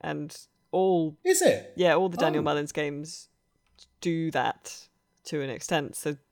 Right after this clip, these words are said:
Speaker 1: Pony Island is the, the first one I remember playing, and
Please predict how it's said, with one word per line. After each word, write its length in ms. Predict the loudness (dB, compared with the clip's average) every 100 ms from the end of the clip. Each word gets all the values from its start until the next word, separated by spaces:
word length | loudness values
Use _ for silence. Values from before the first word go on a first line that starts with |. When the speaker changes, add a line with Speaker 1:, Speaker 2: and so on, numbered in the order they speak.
| _ -8
Speaker 1:
Pony 280 | 0 2 2
Island 520 | 0 0 -2 -6 -12 -12
is 240 | -12 -12 -10
the, 180 | -10 -10 _ -20 -20 -20 _ -8
the 80 |
first 280 | -2 -2 -2
one 100 | -4
I 80 | -4
remember 260 | -4 -8 -6
playing, 460 | 0 2 2 -4 -10 -6
and 420 | -4 -4 -8 -14